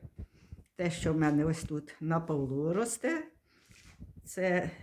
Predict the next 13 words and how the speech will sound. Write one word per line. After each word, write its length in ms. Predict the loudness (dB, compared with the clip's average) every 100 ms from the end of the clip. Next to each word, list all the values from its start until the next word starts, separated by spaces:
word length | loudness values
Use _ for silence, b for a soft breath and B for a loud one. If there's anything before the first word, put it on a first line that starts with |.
| -10 0
гібіскус, 880 | 4 4 4 4 2 -2 -4 -2
який 360 | 0 0 0 -2
цвіте 380 | 0 0 2 2
дуже 300 | 4 4 2
красиво 640 | 0 -4 -2 -2 0 0
жовтим 460 | 0 -4 -4 -6 -6
кольором. 720 | -8 -2 0 2 2 0 -2 B B B -10
Він 260 | 0 2 4
листки 480 | 4 2 -2 2
не 160 | 4 4
скинув 560 | 2 2 4 6 4 0
тут. 380 | -4 -6 -8 -20 _ _ _ _ _ _ _ _ _ _ _ _
Бачите, 640 | -4 -2 -2 -4 -6 -6